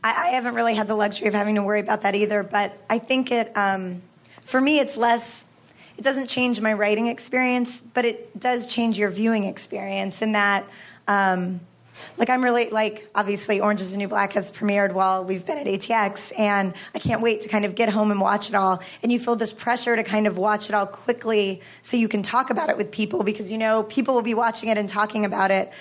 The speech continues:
Um, but there's something so nice about kind of being able to slow it down and getting to talk about every episode in increments and how the season progresses in the arc rather than having to kind of talk about it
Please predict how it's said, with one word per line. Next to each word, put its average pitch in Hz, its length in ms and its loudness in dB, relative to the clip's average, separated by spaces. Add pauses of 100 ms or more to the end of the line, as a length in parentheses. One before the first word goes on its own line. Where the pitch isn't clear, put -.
(240)
Um, 190 500 2 (680)
but 254 180 0
there's 247 180 0
something 254 420 2
so - 260 0
nice 226 500 2
about 196 580 2 (500)
kind 220 300 0
of 196 180 0
being 220 160 0
able 214 220 0
to 202 100 -8
slow 214 280 0
it 208 120 -2
down 202 400 2
and 208 120 0
getting 220 200 0
to 208 80 -6
talk 208 260 0
about 202 440 0
every 220 280 2
episode 214 520 0
in 202 100 -8
increments 196 760 -2
and 190 200 2 (460)
how 226 200 0
the 214 80 -2
season 220 320 -2
progresses 220 540 0
in 208 80 2
the - 80 2
arc 208 460 2
rather 214 340 2
than 214 120 2
having 196 280 2
to 196 80 -10
kind 202 140 2
of 196 60 -2
talk 196 240 0
about 196 160 2
it 190 180 -2